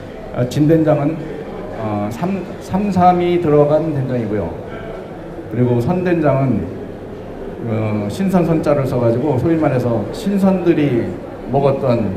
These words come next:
그 장이다 해가지고 선된장 있고 미된장은 그 만미자 써서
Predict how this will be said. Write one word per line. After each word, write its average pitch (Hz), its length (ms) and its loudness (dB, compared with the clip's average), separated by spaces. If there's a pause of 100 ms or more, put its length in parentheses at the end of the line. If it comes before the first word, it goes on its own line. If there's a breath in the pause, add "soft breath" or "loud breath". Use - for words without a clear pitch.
(100)
그 101 420 -2
장이다 123 340 -2
해가지고 110 360 -2
선된장 143 500 -2
있고 92 320 -4 (560)
미된장은 147 640 6
그 135 60 -4 (180)
만미자 147 420 2
써서 127 380 0